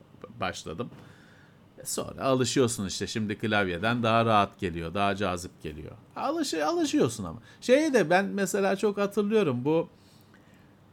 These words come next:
Doom, Wolfenstein falan ilk çıktığında yön tuşlarıyla oynanıyordu. W A S D diye bir şey yoktu.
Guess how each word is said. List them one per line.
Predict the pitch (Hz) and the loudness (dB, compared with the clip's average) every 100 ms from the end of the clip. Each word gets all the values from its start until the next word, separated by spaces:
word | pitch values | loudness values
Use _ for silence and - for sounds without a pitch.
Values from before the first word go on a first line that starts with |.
| - _ - - - - _ - 117 | -20 _ -20 -20 -20 -20 _ -12 0
Doom, | 151 214 190 | 4 6 6
Wolfenstein | 131 139 180 190 196 170 - 147 | 2 4 4 2 -4 -6 -4 -4
falan | 135 151 175 123 | 0 0 2 0
ilk | 147 160 | -2 -4
çıktığında | - 185 - 226 226 208 | -8 -8 -4 -2 0 2
yön | 113 110 165 226 233 | 2 4 4 4 2
tuşlarıyla | 190 - 127 110 98 90 | 0 0 0 0 0 -2
oynanıyordu. | 90 85 85 82 85 92 | -2 -4 -6 -6 -4 0
W | 127 151 160 156 | 0 2 0 2
A | 147 | 0
S | 147 156 151 | 0 -2 0
D | 151 151 | -2 0
diye | 156 | -2
bir | 143 | -2
şey | - 170 | -2 2
yoktu. | 220 214 - 80 | 2 0 -2 -6